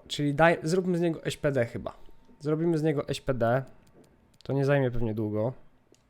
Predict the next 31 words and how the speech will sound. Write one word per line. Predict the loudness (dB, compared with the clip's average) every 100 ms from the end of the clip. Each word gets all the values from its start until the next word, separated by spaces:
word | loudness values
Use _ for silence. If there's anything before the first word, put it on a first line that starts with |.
| _
Dwa | -4 -2
tygodnie, | 0 2 4 4 0
tak | -4 -4
jest. | -6 -6 -16 _ _ -20 _ -20 -20 -10
Także | -4 -2
S | -2 -2
P | -2
D | 0
będziemy | 0 0 2
mieli | 2 0
z | 0
niego | 0 0
bardzo | 2 2 2
szybko, | -2 -8 -6 -2 -2 -2 -10 _ -16
a | -8
będzie | -6 -6
w | -4
stanie | -2 -2
zasta-, | -2 -4 -2 -2
zastąpić | -4 -6 -4 -4 -6 -4
już | -4 -4 -6 -12
takiego | -12 -8 -4 -2
zawodnika | -2 -2 -2 -2 0
jak | -2 -4
Casemiro. | -10 -4 0 2 2 0 -4 -14 _ _ -20 -20 _ _ _ -6
Będzie | -4 -2
się | 0
rozwijał | 0 2 2 2
na |
tej | 0 -2
pozycji. | -2 -4 -4 -10 -14